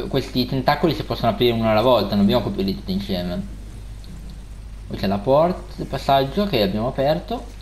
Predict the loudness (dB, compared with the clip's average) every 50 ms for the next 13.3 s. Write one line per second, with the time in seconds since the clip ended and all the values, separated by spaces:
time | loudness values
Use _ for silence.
0 | -14 -14 -14 -14 -14 -14 -14 -14 -14 -14 -14 -14 -14 -14 -14 -14 -14 -16 -16 -12
1 | -4 0 0 0 0 0 0 0 0 0 0 0 0 0 -2 -2 -4 -6 -8 -10
2 | -14 -14 -14 -14 -14 -14 -14 -14 -14 -14 -14 -14 -14 -14 -14 -14 -14 -14 -14 -14
3 | -14 -14 -12 -8 -6 -4 -2 -2 -2 0 0 0 0 0 -4 -8 -8 -8 -6 -6
4 | -6 -6 -6 -8 -10 -14 -14 -14 -14 -14 -14 -14 -14 -14 -14 -16 -16 -16 -14 -14
5 | -14 -14 -14 -14 -14 -14 -14 -14 -14 -14 -14 -14 -14 -14 -14 -14 -14 -14 -14 -14
6 | -14 -14 -14 -14 -14 -14 -14 -14 -14 -14 -14 -14 -14 -14 -14 -14 -14 -14 -14 -14
7 | -14 -14 -14 -14 -14 -14 -14 -14 -14 -14 -14 -14 -14 -14 -14 -14 -14 -14 -14 -14
8 | -14 -14 -14 -14 -14 -14 -14 -14 -14 -14 -14 -14 -16 -16 -14 -12 -10 -4 0 4
9 | 4 4 6 4 2 2 4 2 2 2 4 4 4 4 6 6 6 6 6 6
10 | 4 4 4 4 4 2 2 0 2 2 4 4 4 2 2 0 0 0 0 0
11 | 0 0 0 -2 -2 -2 -2 -2 0 0 2 2 2 2 0 0 0 -2 -4 -6
12 | -6 -6 -4 -4 -4 -4 -4 -4 -2 -2 -2 -2 -2 -2 0 0 2 2 2 0
13 | 0 0 -2 -2 -2